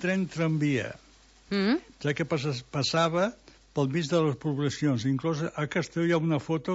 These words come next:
Speaker 1: que el tren pa-, passava al costat d'un bar i les taules i els clients tocaven el tren. Tan just que <laughs> quan girava el tren en una cantonada,
Speaker 2: Sí?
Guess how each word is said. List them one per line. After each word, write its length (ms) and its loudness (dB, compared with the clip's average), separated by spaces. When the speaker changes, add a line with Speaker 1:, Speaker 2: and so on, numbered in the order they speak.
Speaker 1:
que 100 -6
el 80 -2
tren 240 -6
pa-, 300 -2
passava 580 0
al 180 -2
costat 400 -2
d'un 320 -2
bar 220 0
i 180 0
les 220 0
taules 340 2
i 80 0
els 160 -4
clients 380 -2
tocaven 500 0
el 80 -4
tren. 240 -8
Tan 240 0
just 320 0
que 80 2
<laughs> 120 -8
quan 320 -4
girava 400 0
el 80 -4
tren 220 -2
en 320 -8
una 160 -2
cantonada, 720 -4
Speaker 2:
Sí? 300 -2